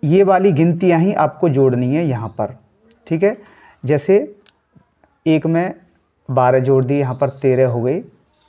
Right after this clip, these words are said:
चौबीस में आपको दो जोड़ने हैं, यहाँ पे छब्बीस हो गए। छत्तीस में आपको तीन जोड़ने हैं, यहाँ पे हो जाएंगे उनतालीस।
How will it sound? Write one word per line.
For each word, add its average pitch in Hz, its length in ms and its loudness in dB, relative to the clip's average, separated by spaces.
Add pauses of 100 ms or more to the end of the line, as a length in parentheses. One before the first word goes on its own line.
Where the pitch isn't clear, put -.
(720)
चौबीस 170 460 2
में 190 220 -4 (280)
आपको 139 280 0
दो 135 260 2
जोड़ने 139 380 2
हैं, 156 360 -6 (240)
यहाँ 123 120 -6
पे 127 120 -6
छब्बीस 131 540 -4
हो 123 120 0
गए। 156 220 2 (760)
छत्तीस 180 580 -4
में 190 280 -2 (240)
आपको 135 400 -2
तीन 143 400 -2
जोड़ने 139 400 0
हैं, 160 360 -8 (340)
यहाँ 139 200 -4
पे 139 120 -4
हो 127 120 2
जाएंगे 131 440 -2 (200)
उनतालीस। 127 640 -2